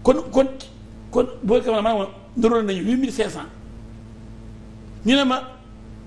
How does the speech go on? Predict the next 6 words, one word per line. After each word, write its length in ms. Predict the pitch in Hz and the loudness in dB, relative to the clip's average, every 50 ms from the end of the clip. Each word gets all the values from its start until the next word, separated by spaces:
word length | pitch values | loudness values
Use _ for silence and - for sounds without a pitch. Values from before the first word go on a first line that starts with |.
| - - - - - - | -16 -16 -16 -14 -2 2
non 200 | 131 180 269 269 | 4 4 6 4
identifié 720 | 269 262 262 254 240 226 226 - 226 220 214 - - - - - - - - - - - - - - - - - - - - - - - - - - - - - - - - - | 4 4 4 4 4 2 2 2 6 6 6 6 4 -2 -12 -18 -18 -18 -16 -16 -14 -12 -12 -12 -12 -14 -16 -16 -16 -16 -16 -14 -14 -14 -14 -14 -14 -16 -16 -16 -16 -16 -16 -10
sur 140 | - - 240 | -4 4 6
le 80 | 277 208 | 6 6
fichier 280 | 208 226 - 254 240 | 6 4 4 4 4
électoral. 400 | 226 220 208 - 214 185 - - | 4 4 4 4 2 2 2 0